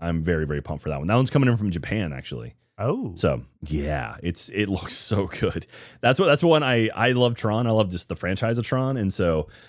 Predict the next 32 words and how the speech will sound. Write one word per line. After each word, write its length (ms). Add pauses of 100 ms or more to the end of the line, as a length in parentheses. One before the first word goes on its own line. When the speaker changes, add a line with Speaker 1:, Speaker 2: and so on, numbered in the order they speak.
(160)
Speaker 1:
I 60
watched 340
a 60
ride 420
through 220
of 80
it, 200
and 120
I'm 100
kinda 220
regretting 400
doing 220
that 200
because, 400
oh, 220
it 100
looks 200
so 360
neat, 460
and 200
I 120
wish 200
I 80
would've 200
seen 120
it 60
with 100
my 160
eyes. 380 (300)
Dude, 280 (300)
Universal 840 (380)
released 720